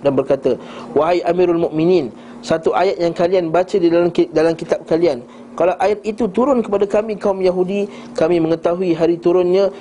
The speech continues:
nescaya kami akan menjadikannya sebagai hari, hari raya."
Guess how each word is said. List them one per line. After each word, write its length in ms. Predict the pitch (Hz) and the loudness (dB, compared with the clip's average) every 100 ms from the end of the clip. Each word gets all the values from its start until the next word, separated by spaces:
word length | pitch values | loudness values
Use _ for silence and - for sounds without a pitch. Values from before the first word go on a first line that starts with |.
| - 147 | -6 -4
nescaya 380 | 139 151 156 | 0 0 0
kami 340 | 151 151 165 - | 0 0 0 -2
akan 300 | 147 147 139 | 0 0 0
menjadikannya 600 | 139 143 147 147 139 143 | 0 0 0 0 0 0
sebagai 320 | 135 127 135 135 | 0 0 0 2
hari, 400 | 131 143 220 - - - | 2 2 0 -4 -10 0
hari 160 | 127 123 | 2 4
raya." 320 | 120 110 | 4 2